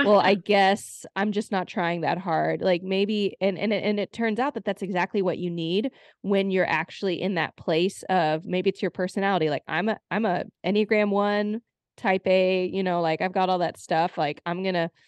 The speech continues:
Speaker 1: I keep my boxes in a row and, and all this stuff. And,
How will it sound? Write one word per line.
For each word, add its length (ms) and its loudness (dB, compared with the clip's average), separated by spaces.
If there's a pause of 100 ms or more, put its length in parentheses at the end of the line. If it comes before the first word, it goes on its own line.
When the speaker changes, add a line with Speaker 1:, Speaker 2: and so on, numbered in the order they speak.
(200)
Speaker 1:
I 60 -4
keep 200 -2
my 140 4
boxes 480 4
in 80 2
a 100 2
row 520 4
and, 280 -2 (300)
and 80 -2
all 100 4
this 160 2
stuff. 340 4 (160)
And, 640 0